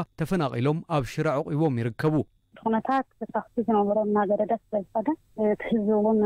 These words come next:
Speaker 2: ዓብዪ ሓደጋ ስለ ዝወደቐ፣ ሓደጋ ጥሜቱ እውን ካብቲ ዝነበረ ብዝበለፀ እንፀላልይዎ ስለ ዘሎ፣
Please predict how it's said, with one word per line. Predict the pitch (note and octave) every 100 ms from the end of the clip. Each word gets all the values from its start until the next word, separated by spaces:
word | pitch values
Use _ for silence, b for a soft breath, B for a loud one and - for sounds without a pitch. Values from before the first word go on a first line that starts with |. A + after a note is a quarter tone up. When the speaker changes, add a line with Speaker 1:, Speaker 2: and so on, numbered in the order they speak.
| G#3
Speaker 2:
ዓብዪ | F#3+ G#3 G3+
ሓደጋ | F#3 - G#3+ G3+
ስለ | G3 - G#3
ዝወደቐ፣ | G3 G#3 A3+ A#3 D4 _ -
ሓደጋ | - G#3 G#3+ G#3+ G#3+ G3+
ጥሜቱ | - A3 G3
እውን | A3+ G#3+ B3+
ካብቲ | - G#3 - G#3
ዝነበረ | G3 G3 G3+ G3+ F#3+ - - -
ብዝበለፀ | F#3+ F#3+ G#3 C#4+ C#4+ A3
እንፀላልይዎ | G3+ G#3 - G#3+ G3 G3 F#3+
ስለ | - G3+ G3
ዘሎ፣ | G3+